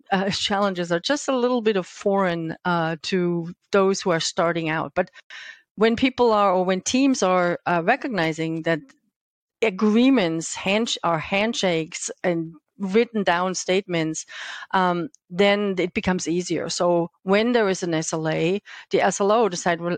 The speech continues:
the, the service level objective is the, the way to manage how much can I actually do before I violate, um, my service level agreement.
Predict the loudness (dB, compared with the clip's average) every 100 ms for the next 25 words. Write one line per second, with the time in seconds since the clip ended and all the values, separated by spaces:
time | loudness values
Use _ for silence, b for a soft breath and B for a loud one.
0 | -6 -2 0 0 -2 -2 0 0 0 0
1 | 0 -2 -2 -2 0 0 0 -4 -4 _
2 | 2 2 -2 B B B 0 2 2 0
3 | 0 0 2 2 4 2 0 2 2 2
4 | 0 0 -2 -4 -8 B -4 2 4 4
5 | 2 0 -2 -4 0 2 0 -2 -2 0
6 | -2 0 2 4 4 2 0 B _ -2
7 | -2 0 2 4 4 2 2 0 -2 -6
8 | 0 0 2 0 0 -2 -4 -8 B B
9 | B 0 2 2 0 0 0 0 0 0
10 | 2 0 0 -4 -2 -2 0 -2 -4 -12